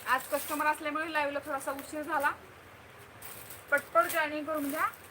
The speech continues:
शेअरिंग करून घ्या. खूप सुंदर असं आज कॉटनमधलं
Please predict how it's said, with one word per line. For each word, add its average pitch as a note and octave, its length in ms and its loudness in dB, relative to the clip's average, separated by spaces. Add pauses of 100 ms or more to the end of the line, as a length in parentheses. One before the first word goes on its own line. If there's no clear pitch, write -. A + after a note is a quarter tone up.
(180)
शेअरिंग D#4 320 8
करून D#4 300 0
घ्या. C#4+ 140 2
खूप F4 460 -6
सुंदर D4 320 0
असं D#4+ 220 2
आज D4+ 220 8 (100)
कॉटनमधलं C#4 720 0